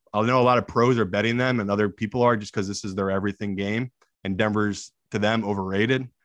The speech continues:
I like Denver in the spot like Chad does. I, I think the biggest discrepancy to me is this is one of the few games I'll just tease. I don't know how much I'm gonna have on it straight, right? 'Cause it feels like a good tease number, two and a half. I'm either I'll do the money line and I'll do it in a teaser,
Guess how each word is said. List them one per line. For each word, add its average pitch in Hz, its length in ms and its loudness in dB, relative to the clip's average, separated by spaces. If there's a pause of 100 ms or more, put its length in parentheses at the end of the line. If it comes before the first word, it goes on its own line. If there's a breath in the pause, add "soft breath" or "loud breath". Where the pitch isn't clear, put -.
(260)
I 143 120 0
like 147 260 2
Denver 151 260 2
in 151 80 2
the 147 80 -2
spot 143 280 4
like 120 120 0
Chad 131 280 0
does. 92 200 -6
I, 101 180 0
I 107 120 2
think 117 440 0 (800)
the 120 100 4
biggest 147 320 2
discrepancy 139 360 -2
to - 140 0
me 120 240 6
is 107 260 4 (300)
this 127 180 -4
is 127 120 -2
one 131 120 4
of 117 60 4
the 113 60 -12
few 120 120 4
games 117 240 2
I'll 107 120 4
just 107 240 -6
tease. 98 500 -2
I 98 40 2
don't 110 100 2
know 113 60 2
how 110 120 2
much 107 160 -4
I'm 104 80 0
gonna 101 120 0
have 98 260 0
on 95 140 -2
it 87 80 -10
straight, 92 580 -4 (240)
right? 95 260 -2 (100)
'Cause 107 120 -4
it 110 80 0
feels 127 200 2
like 113 60 4
a 104 40 2
good 107 160 2
tease 107 240 2
number, 95 200 0
two - 180 -4
and 101 100 0
a 92 40 -2
half. 95 460 -2 (200)
I'm 107 140 -4
either 113 120 4
I'll 107 60 2
do 110 140 2
the 101 80 0
money 110 280 0
line 123 280 2
and 98 120 -6
I'll 92 100 -6
do 104 160 -4
it 107 60 -2
in 104 100 -4
a 95 60 -6
teaser, 127 560 -2